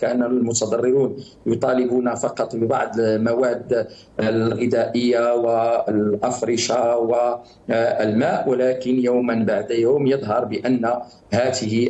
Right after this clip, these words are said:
المط-، المطالب هي، آه، تتطور وتتقدم، حتى أن الناس يطالبون، آه، الآن بمنازل، آه، متحركة،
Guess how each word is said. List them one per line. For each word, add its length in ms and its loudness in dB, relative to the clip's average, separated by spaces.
المط-، 500 -4
المطالب 680 0
هي، 400 0
آه، 200 0
تتطور 960 -2
وتتقدم، 1300 -2
حتى 300 -4
أن 320 -2
الناس 340 0
يطالبون، 600 0
آه، 140 0
الآن 760 0
بمنازل، 1200 2
آه، 460 2
متحركة، 1080 0